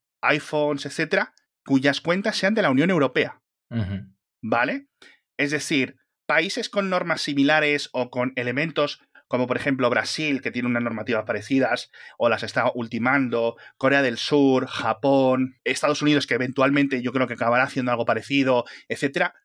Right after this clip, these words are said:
Speaker 1: no va a estar disponible. Todos estos cambios, si vivís fuera de la Unión Europea, no van a estar disponibles. Y si, por ejemplo, dices, "Bueno,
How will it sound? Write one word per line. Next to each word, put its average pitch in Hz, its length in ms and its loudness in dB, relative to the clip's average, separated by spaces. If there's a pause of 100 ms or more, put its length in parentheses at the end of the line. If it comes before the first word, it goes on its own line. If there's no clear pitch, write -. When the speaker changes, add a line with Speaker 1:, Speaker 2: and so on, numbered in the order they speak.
(120)
Speaker 1:
no 139 340 2
va 180 80 4
a 139 40 4
estar 143 200 -2
disponible. 120 400 0
Todos 185 240 -2
estos 190 220 -2
cambios, 165 440 -2
si - 180 -4
vivís 139 240 0
fuera 175 220 2
de 147 100 2
la 131 80 2
Unión 123 220 0
Europea, 113 480 0 (320)
no 139 340 2
van 123 220 0
a 135 40 0
estar 147 220 -2
disponibles. 110 680 -4 (160)
Y 147 200 0
si, 135 280 0
por 127 140 -2
ejemplo, 165 320 -2
dices, 123 180 -6
"Bueno, 160 260 0